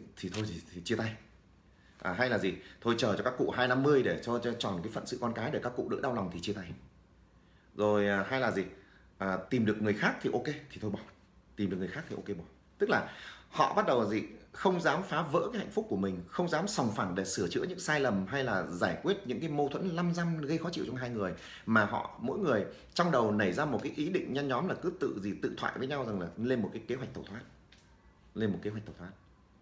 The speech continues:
Rồi, cái này nó được nuôi, nuôi nấng lâu rồi thì nó bước sang một cái giai đoạn thứ năm. Ừ. Và bắt đầu là giai đoạn là ly thân. Giai đoạn bắt đầu ly thân và nặng hơn là ly hôn.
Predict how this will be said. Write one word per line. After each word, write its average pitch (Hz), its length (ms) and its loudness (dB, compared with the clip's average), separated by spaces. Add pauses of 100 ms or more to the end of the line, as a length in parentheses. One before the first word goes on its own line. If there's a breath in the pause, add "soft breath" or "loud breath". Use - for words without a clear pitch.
(600 soft breath)
Rồi, 107 280 6 (540 loud breath)
cái 175 120 6
này 147 260 4 (380)
nó 135 140 2
được 160 220 2
nuôi, 139 420 2
nuôi 135 300 4
nấng 127 280 0
lâu 175 340 2
rồi 113 120 -4 (340 loud breath)
thì 113 100 2
nó 117 100 4
bước 208 200 2
sang 160 240 0
một 120 100 -2
cái 135 60 0
giai 135 120 0
đoạn - 160 0
thứ 139 60 -2
năm. 180 160 0 (1080)
Ừ. 101 80 -2 (500 loud breath)
Và 107 260 4
bắt - 180 0
đầu 107 140 4
là 98 100 2
giai 123 160 2
đoạn 98 220 0
là 92 180 -2 (800 loud breath)
ly 135 220 2
thân. 151 120 0 (1000)
Giai 127 180 2
đoạn - 180 0
bắt 139 120 0
đầu 92 180 0
ly 147 220 0
thân 160 240 0
và 107 80 2
nặng 95 180 0
hơn 123 220 0
là 87 180 -2
ly 117 140 0
hôn. 127 180 -2